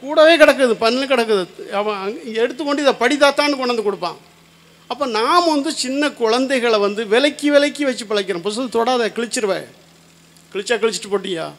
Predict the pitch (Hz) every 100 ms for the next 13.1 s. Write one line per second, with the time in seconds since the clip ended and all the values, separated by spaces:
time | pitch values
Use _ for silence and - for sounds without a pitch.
0 | _ _ _ _ _ _ _ _ 185 185
1 | 185 262 254 233 233 226 233 240 220 226
2 | 233 214 220 220 202 190 180 - - -
3 | _ _ _ _ _ _ _ _ 202 185
4 | 220 269 247 233 240 202 214 - 175 175
5 | - - - - _ _ - - - _
6 | _ _ - - _ _ _ _ _ _
7 | - 185 208 214 320 294 240 247 269 262
8 | 196 254 247 233 247 226 220 214 294 277
9 | 214 214 226 254 240 233 226 214 208 196
10 | 202 185 190 185 196 226 262 254 240 233
11 | 214 208 226 220 208 180 202 208 214 196
12 | 226 208 190 202 208 233 214 190 175 160